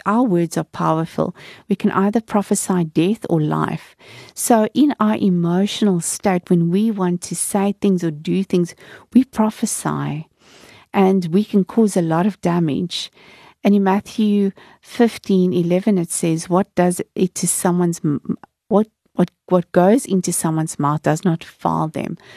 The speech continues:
but what comes out of their mouth is what defiles them." And another scripture, Matthew twelve thirty say, twelve thirty-six says, "But I tell you that everyone will have to give account on the day of judgment,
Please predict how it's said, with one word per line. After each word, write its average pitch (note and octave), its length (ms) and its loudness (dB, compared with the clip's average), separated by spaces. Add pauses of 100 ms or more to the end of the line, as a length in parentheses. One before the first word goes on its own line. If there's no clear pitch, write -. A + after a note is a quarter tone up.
(360)
but F3+ 160 2
what F3+ 180 0
comes F#3+ 360 0
out F3+ 180 0
of G3 120 -6
their F3 120 2
mouth C#3+ 400 -4
is - 200 -8
what D3 160 -6
defiles D3+ 600 -8
them." - 280 -10 (500)
And G#3+ 120 2
another G3+ 340 0
scripture, - 440 -2
Matthew F3 360 -2
twelve F#3 340 -2
thirty F3+ 220 0
say, F3 400 -4 (320)
twelve G3+ 280 0
thirty-six F3+ 480 -4
says, E3+ 260 -2
"But F#3 140 0
I F3+ 100 -2
tell A3+ 340 -4
you A3 140 0
that F3 180 -4 (120)
everyone G3+ 680 0 (380)
will F3+ 120 2
have F3 260 -2
to - 100 -2
give F3+ 200 0
account E3 440 -2
on E3 80 0
the D#3+ 80 0
day D#3 200 -2
of E3 160 -8
judgment, D#3+ 520 -4